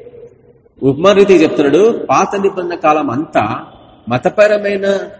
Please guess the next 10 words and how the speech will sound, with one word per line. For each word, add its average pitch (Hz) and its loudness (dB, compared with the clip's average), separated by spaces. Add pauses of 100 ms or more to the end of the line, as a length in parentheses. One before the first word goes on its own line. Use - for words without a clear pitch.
(400)
ఓ 117 2
రీతికి 139 0
చెప్పాలంటే 127 -2
క్రైస్తవులు 117 -2 (120)
లేక 120 0 (300)
ఇస్రాయేల్ 143 -4
ప్రజలు 107 0 (720)
పాత 117 -2
నిబంధన 117 -2
కాలంలో. 98 -6